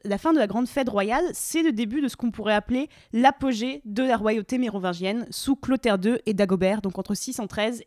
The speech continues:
et six cent trente-neuf. C'est une période où les trois royaumes mérovingiens, donc je rappelle la Neustrie qui va de la marge de la Bretagne, alors Bretagne non incluse, parce que je me suis fait reprendre, non, la Bretagne n'est pas incluse dans la Neustrie, bien sûr, euh, jusqu'à la Belgique.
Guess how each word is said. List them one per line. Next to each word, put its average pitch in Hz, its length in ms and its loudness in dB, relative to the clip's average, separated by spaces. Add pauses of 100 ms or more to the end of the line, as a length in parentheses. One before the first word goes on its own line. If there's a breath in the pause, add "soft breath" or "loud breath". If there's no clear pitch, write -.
et 285 100 0
six - 140 -6
cent 269 140 -2
trente-neuf. - 500 -12 (320 soft breath)
C'est - 160 -6
une 226 100 4
période 233 240 4
où 254 80 4
les 220 80 2
trois 269 300 4
royaumes 247 420 4
mérovingiens, 196 560 2
donc 220 120 2
je 180 100 -2
rappelle 247 260 0
la 202 120 0
Neustrie 202 500 -2
qui - 180 -4
va 214 240 2 (480 soft breath)
de 208 140 0
la 220 80 4
marge 240 300 4
de 247 80 0
la 226 80 4
Bretagne, 214 440 -2 (160)
alors - 260 -6 (320)
Bretagne 208 360 0 (100)
non 277 300 10
incluse, 240 360 4
parce 175 140 -4
que - 80 -6
je 190 80 -4
me 190 60 0
suis - 160 -8
fait 190 80 -2
reprendre, 190 480 0
non, 185 120 -2
la 170 120 0
Bretagne 208 260 2
n'est 196 80 0
pas 214 180 2
incluse 208 220 -2
dans 190 80 0
la 175 60 2
Neustrie, 170 320 -4
bien 196 120 -4
sûr, - 220 -12 (400 loud breath)
euh, 208 80 4
jusqu'à 254 280 2
la 202 80 4
Belgique. 196 420 2